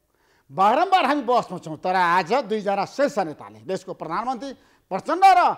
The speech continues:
एकीकृत समाजवादीका अध्यक्ष माधव कुमार नेपालले आज घोषणा गर्नुभएको छ, छिट्टै कम्युनिस्ट पार्टीहरू एक बनाउने, तर मन मिल्ने,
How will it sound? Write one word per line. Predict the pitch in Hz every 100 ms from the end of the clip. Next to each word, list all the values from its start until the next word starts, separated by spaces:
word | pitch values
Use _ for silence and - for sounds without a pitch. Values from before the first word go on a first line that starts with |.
| -
एकीकृत | 247 240 208
समाजवादीका | 233 240 208 220
अध्यक्ष | 185 190
माधव | 156 156 208 220 214
कुमार | 202 165
नेपालले | 160 - 208 262 214
आज | 165 139
घोषणा | 135 - 143
गर्नुभएको | 127 123 127 131 151
छ, | 202 277 - - _ -
छिट्टै | 339 330 - 285 269 247 -
कम्युनिस्ट | 196 190 180 -
पार्टीहरू | 165 160 156 160
एक | 240 254 233
बनाउने, | 165 135 135 220 254 220 156 _ _ _ _ _ _ -
तर | 349 320 196
मन | 165 240 311 240
मिल्ने, | 254 294